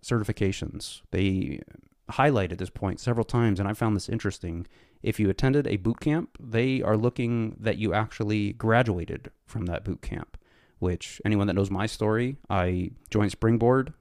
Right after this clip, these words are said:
and got about eighty percent of the way through before I joined LinkedIn as an apprentice developer. So according to that, I would not have made the cut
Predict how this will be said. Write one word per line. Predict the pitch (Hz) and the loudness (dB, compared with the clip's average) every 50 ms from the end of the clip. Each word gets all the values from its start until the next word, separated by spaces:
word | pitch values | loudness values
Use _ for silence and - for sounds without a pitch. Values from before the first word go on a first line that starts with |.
| - - | -10 -4
and | - 95 92 90 90 90 90 92 - | 0 0 2 2 2 2 0 0 -2
got | - - 95 98 | 0 0 0 2
about | - 95 95 - | 2 0 -2 0
eighty | 113 117 110 107 | 0 0 2 2
percent | - 104 - 117 110 | 2 0 0 0 -2
of | 107 | 0
the | 104 101 | 0 0
way | 101 98 95 | 0 0 0
through | - - 107 110 110 | -2 -2 0 0 0
before | 107 104 - - - 101 101 | 0 -2 -4 -2 -2 0 0
I | 95 | 0
joined | 87 104 101 101 95 92 | 0 0 0 2 0 0
LinkedIn | 92 120 139 143 - 90 82 82 101 - - - _ _ - | 2 0 0 0 -2 -6 -6 -6 -6 -8 -10 -20 _ _ -10
as | - - | -4 -2
an | 101 | -2
apprentice | 98 - - - 90 87 85 - - | -2 -2 -4 -4 -4 -4 -6 -8 -6
developer. | - 92 85 85 85 87 - - 92 90 92 92 | -6 -4 -2 -2 -2 -2 -2 -2 -2 0 -2 -4
So | - - 90 85 85 87 87 - - - - - - _ _ _ | -2 -2 0 0 0 -2 -4 -6 -10 -20 -20 -20 -20 _ _ _
according | - - 131 139 147 139 | 2 6 6 6 6 6
to | - 117 | 4 2
that, | 110 127 135 123 104 - - | 4 4 4 2 0 -2 0
I | 107 117 | 2 2
would | 113 107 | 2 4
not | 113 113 110 | 2 2 0
have | 113 110 | 2 2
made | 117 113 104 | 0 0 0
the | - | -2
cut | - 127 110 73 - | -2 -2 -2 -2 -4